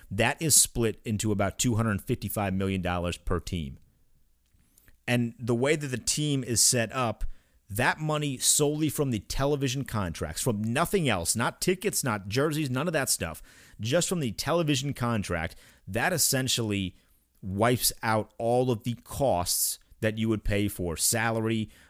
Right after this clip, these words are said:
uh, for the guys that are on the team with, uh, rosters and all that stuff, with, uh, pensions, insurance, all of that is basically taken up by that television contract money. So Dan Snyder is getting that two hundred fifty-five million dollars,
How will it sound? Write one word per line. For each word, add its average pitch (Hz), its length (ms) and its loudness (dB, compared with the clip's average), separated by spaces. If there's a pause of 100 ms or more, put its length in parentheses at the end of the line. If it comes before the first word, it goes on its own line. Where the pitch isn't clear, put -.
uh, 90 200 -2
for - 120 -4
the 87 60 -6
guys 95 260 4
that 90 120 0
are 87 40 0
on 87 60 -2
the 82 60 -4
team 110 400 0
with, 80 200 -6
uh, 78 160 -6
rosters 95 520 0
and 95 80 0
all 92 100 0
that 92 180 0
stuff, 95 380 -2
with, 82 160 -6
uh, 78 120 -6
pensions, 104 500 2
insurance, 101 420 -2 (100)
all 156 280 4
of 104 140 0
that 107 360 0 (480)
is 113 160 4
basically 123 480 2
taken 104 500 0 (120)
up 110 240 -2
by 95 160 2
that 95 260 -2
television 90 540 -4
contract 82 560 -6
money. 101 340 -2 (360)
So 127 160 4
Dan 117 300 2
Snyder 143 340 2
is 117 200 0
getting 135 240 0
that 139 160 -2
two 127 140 0
hundred 117 220 0
fifty-five 98 400 -2
million 90 280 -2
dollars, 113 400 0